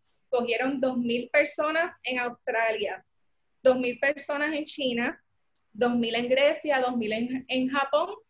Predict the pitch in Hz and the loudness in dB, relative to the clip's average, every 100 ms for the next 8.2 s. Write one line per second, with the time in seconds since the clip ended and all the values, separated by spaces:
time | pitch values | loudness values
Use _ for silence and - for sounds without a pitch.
0 | _ _ - 254 247 240 240 262 311 302 | _ _ -6 -2 -2 0 0 0 -2 -4
1 | 330 330 330 262 233 240 233 226 233 226 | -8 -6 -4 -4 -2 0 2 2 0 -2
2 | 233 - 294 285 240 220 233 _ _ _ | -4 -4 -2 0 0 -2 -6 _ _ _
3 | 262 262 285 294 294 311 330 - 311 302 | 4 4 2 0 0 0 -2 -2 -2 -2
4 | 349 320 262 240 233 226 226 226 254 320 | -2 -2 -2 -2 -2 -2 -2 -2 -2 -2
5 | 359 254 240 240 262 277 277 294 - 285 | -2 -4 -4 -4 -2 -2 -4 -6 -4 -8
6 | 294 - 277 269 285 - 285 285 285 269 | -6 -2 0 2 0 -2 -4 -2 -2 -2
7 | 254 254 247 247 247 247 254 302 294 302 | -2 -4 -4 -4 -2 -4 -4 -4 -4 0
8 | 339 370 | 0 -2